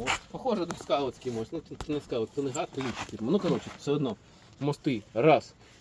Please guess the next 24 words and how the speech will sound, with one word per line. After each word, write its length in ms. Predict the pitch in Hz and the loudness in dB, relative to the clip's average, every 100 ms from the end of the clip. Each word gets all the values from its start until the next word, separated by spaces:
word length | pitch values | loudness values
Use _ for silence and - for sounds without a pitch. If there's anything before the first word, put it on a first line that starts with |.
| - | -10
Тепер 280 | - 180 | 2 4
заходимо 440 | 160 160 185 175 165 | 4 2 4 4 4
ззаду. 380 | 156 175 110 101 - - - - - - - - - - - - 120 123 | 6 6 6 -2 -12 -16 -16 -16 -18 -18 -18 -18 -20 -18 -18 -16 -12 -12
Заходимо 400 | - 175 156 151 | -4 -4 -2 -4
ззаду, 400 | 135 180 165 131 | 2 2 2 -2
увага. 340 | 135 147 127 113 - - - - - - | -2 -2 -2 -6 -16 -20 -20 -10 -8 -8
І 40 | 135 | -10
дивіться, 380 | 147 151 - 143 | -8 -8 -8 -4
зрівняйте. 480 | 151 165 147 127 127 | 0 2 2 0 2
Тут 220 | 190 220 | 4 4
коробку 380 | 151 151 147 123 | 2 2 2 0
передач 380 | 131 135 147 135 139 | -4 4 4 4 -2
і 40 | |
мост. 320 | 135 185 196 - - - - - 196 - - - - - - - - | 0 0 -2 -8 -20 -20 -20 -18 -18 -16 -18 -16 -14 -12 -12 -12 -10
Вот. 360 | 147 294 - 403 | -2 -2 0 0
Ну, 80 | 415 | 2
покажи, 320 | 415 392 269 | 4 4 2
покажи, 460 | - - - - - | 2 0 -4 -4 -6
щоб, 120 | 330 - - - - - | -10 -12 -12 -14 -14 -8
за 60 | - | -4
що, 160 | 208 196 | -2 -2
за 120 | 147 220 | -2 -2
що 120 | - | -2
доплачувати. 520 | - 185 127 123 123 | 0 2 2 0 -4